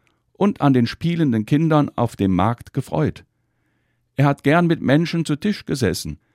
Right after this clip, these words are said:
gegessen, getrunken, mit ihnen geredet, Vertrautheit und Gemeinschaft erfahren. Aber er hat nicht verbiestert sein eigenes Glück gesucht.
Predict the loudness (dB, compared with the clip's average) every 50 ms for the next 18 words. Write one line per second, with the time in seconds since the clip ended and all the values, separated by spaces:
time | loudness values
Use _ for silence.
0 | _ _ _ -20 -10 -4 -2 0 0 0 -2 -4 -4 -4 -6 _ _ _ _ _
1 | -18 -12 -6 -2 0 0 0 0 -2 -6 -6 -6 -8 -10 _ _ _ _ -12 -12
2 | -10 -8 -6 -4 -4 -4 -4 -6 -6 -4 -2 -2 -2 -2 -2 -4 -6 -8 _ _
3 | _ _ _ _ _ _ _ _ _ _ _ -8 -8 -6 -2 0 0 0 0 0
4 | 0 2 2 0 -2 -4 -10 -8 -6 -6 -4 -2 -2 0 0 0 0 0 -2 -2
5 | -2 -2 -4 -6 -8 -8 -8 -6 -8 -8 -8 -10 -12 -14 -16 -18 -20 _ _ _
6 | _ _ _ _ _ _ _ _ _ _ _ -2 -2 0 0 0 -2 -4 -6 _
7 | _ _ _ _ _ -6 -4 -4 -4 -4 -4 -6 -6 -6 -4 -6 -6 -6 _ -6
8 | -6 -6 -6 -4 -2 -4 -4 -4 _ -8 -6 -4 -4 -4 -4 -4 -2 -2 -2 -2
9 | -2 -4 -4 -6 -8 -8 -8 -6 -6 -8 -8 -8 -10 -10 -12 -16 -20 _